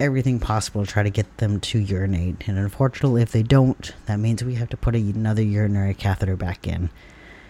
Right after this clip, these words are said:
And sometimes we give them another twenty-four hours and see how they do. And if they do okay,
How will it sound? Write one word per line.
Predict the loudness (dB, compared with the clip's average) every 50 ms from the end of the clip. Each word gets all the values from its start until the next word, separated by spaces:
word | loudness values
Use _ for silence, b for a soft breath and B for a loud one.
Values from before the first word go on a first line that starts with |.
| B B B B -6
And | -4 0
sometimes | 2 2 4 4 4 4 4 4
we | 2 4
give | 4 4 4
them | 4 4 4 2
another | 2 2 2 4 2 2 0
twenty-four | 0 -2 -2 0 0 -2 -2 0 2 2 4
hours | 4 4 4 2 2 0 -2
and | -4 -6
see | -4 -2 -2 0
how | 0 0 0
they | 0 0 0
do. | 0 2 2 2 2 0 -2 -4 -10 -14 -8
And | -6 -4 -4
if | -4 -2
they | -2 -4 0
do | 0 2 2 2 2
okay, | 0 0 2 2 4 4 4 2 0